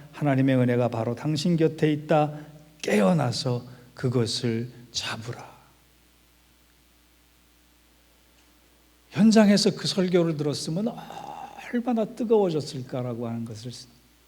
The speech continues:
생-, 상상해 봅니다. 마티슨 목사님이 얘기한 게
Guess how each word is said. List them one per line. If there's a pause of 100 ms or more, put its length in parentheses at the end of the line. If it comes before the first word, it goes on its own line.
(180)
생-,
상상해
봅니다. (2250)
마티슨
목사님이
얘기한
게